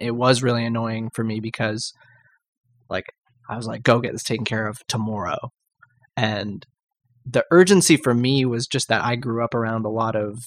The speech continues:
health things. Like, my sister was a type one diabetic early. My grandfather went through a lot of health situations, and, like, I always had it in me, like, you just take care of it right away. You don't wait.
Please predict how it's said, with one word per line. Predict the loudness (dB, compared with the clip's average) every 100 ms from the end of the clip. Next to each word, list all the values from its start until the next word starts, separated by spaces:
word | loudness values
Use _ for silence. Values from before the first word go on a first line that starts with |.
| -20 _ _ _
health | 4 4 4
things. | -2 -4 -6 -10 -10 -12 _
Like, | -6 -4
my | -2
sister | 0 2 0 0
was | -2
a |
type | -2 -4 -2
one | -4
diabetic | -2 -2 4 4 4 2
early. | 0 2 4 4 4 0 -10 -18 -10
My | -8
grandfather | 2 4 6 6 4 4
went | 0
through | 0 0
a |
lot | 0
of | 0
health | -2
situations, | -4 -4 0 0 0 -2 -2
and, | -2
like, | -4 2
I | 4
always | 6 4 2
had | 0 0
it | -2
in | 0 2
me, | 4
like, | 4 2 -2
you |
just | -4 -4
take | -4 -4
care | -4
of | -6
it | -6
right | -6 -6
away. | -6
You | 0
don't | 2 2
wait. | 0 -2 -2